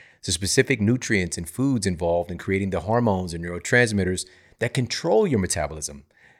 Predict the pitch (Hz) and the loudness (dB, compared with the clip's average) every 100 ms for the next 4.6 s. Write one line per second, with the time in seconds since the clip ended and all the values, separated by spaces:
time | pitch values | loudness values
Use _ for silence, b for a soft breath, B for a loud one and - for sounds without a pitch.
0 | b 90 110 110 151 170 180 135 120 117 | b 0 2 4 4 4 4 2 2 2
1 | 107 110 120 - - 160 180 185 151 113 | 0 0 -4 -6 -4 0 2 6 6 6
2 | - 92 82 80 73 76 92 110 - 143 | 6 4 2 -2 -8 -4 -2 -2 0 4
3 | 139 120 - 101 98 92 85 - 87 82 | 4 4 2 0 0 0 -4 -6 -12 -12
4 | 78 76 80 78 76 | -14 -10 -8 -8 -8